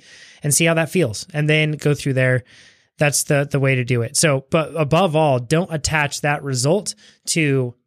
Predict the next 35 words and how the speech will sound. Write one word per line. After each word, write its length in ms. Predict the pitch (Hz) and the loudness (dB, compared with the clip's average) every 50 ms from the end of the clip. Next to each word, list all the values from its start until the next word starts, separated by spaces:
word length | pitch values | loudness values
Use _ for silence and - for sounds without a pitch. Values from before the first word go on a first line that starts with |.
| _ _ | _ _
your 300 | - 143 139 131 123 120 | -6 -2 0 0 0 0
training, 580 | 113 - 175 170 170 170 165 165 160 160 147 - _ _ _ _ | 0 0 0 2 2 2 2 0 0 -2 -4 -6 _ _ _ _
your 540 | 156 143 139 135 127 123 123 123 120 113 - _ _ _ _ _ _ _ | -4 -2 0 0 0 0 -2 -2 -4 -6 -8 _ _ _ _ _ _ _
lo-, 200 | - 143 143 139 | -12 -10 -8 -4
self-worth, 880 | 131 - - - 165 165 156 - - 143 156 165 165 135 - - - - - _ _ _ | -2 0 2 4 2 2 0 -2 0 2 2 2 2 2 -2 -6 -10 -14 -18 _ _ _
your 220 | - 151 135 135 | -4 -4 -2 0
anything 360 | 147 156 165 175 165 170 160 151 | 0 0 0 0 -2 -2 -2 -2
else 140 | 147 147 - | -2 -2 -2
that 80 | 151 | -2
we've 120 | 139 135 131 | -4 -4 -2
talked 240 | - 147 139 - - | -2 -2 -2 -2 -4
about 160 | 135 127 - | -6 -6 -6
plenty 200 | - 147 139 131 | -6 -6 -6 -6
of 80 | 123 - | -4 -4
times 240 | 135 135 131 120 127 | -4 -4 -4 -4 -6
on 40 | |
the 80 | 120 117 | -6 -8
podcast. 640 | - - 123 120 117 - - 120 127 110 - - - _ - - - - - | -8 -8 -8 -8 -8 -10 -12 -12 -10 -10 -10 -10 -12 _ -20 -20 -20 -12 -8
It's 160 | - 131 - | -4 0 2
simply 380 | - - 180 180 - 190 190 170 | 2 4 2 2 2 2 2 2
a 40 | |
training 340 | - - 170 170 165 156 143 135 | 2 2 2 2 2 2 2 2
benchmark 420 | 139 147 156 - - 170 170 - | 0 0 0 -2 -2 -2 0 0
to 200 | - 156 - - | -2 -2 0 0
anchor 220 | 156 170 165 190 | 0 2 2 2
your 140 | 185 175 160 | 4 2 2
training 320 | 143 - 147 135 135 135 135 | 2 2 0 2 2 2 0
so 120 | - 139 | 0 -2
that 60 | 127 131 | -2 -4
you 140 | 131 123 | -4 -4
can 80 | 110 135 | -4 -2
get 160 | 123 117 113 | -4 -4 -4
productive 420 | - 127 120 117 117 - - 120 113 | -4 -4 -4 -4 -4 -6 -6 -8 -8
training. 380 | - 123 117 113 123 127 127 - _ _ | -8 -8 -8 -8 -12 -16 -18 -20 _ _
So 360 | - - - 123 117 113 113 | -8 -6 -6 -6 -6 -6 -6